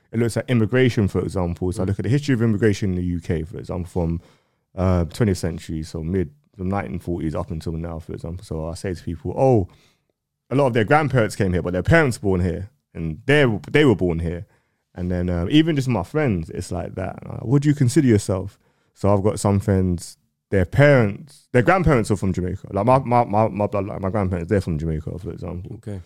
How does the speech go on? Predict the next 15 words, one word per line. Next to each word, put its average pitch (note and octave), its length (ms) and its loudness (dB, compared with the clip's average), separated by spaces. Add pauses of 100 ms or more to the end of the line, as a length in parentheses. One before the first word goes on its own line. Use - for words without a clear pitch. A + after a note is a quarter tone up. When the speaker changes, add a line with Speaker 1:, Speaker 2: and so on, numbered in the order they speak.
(140)
Speaker 1:
So F#2+ 160 -4
this F#2+ 120 2
is G#2 40 0
an F#2+ 60 0
interesting G2 280 -2
conversation. F2+ 380 -2
It's F2 80 -2
like, F2+ 140 0
with G2 160 -4
my F2+ 180 0
parents, A2 380 2
they A#2 80 6
were G#2 80 6
born F2+ 240 4
here. E2+ 200 2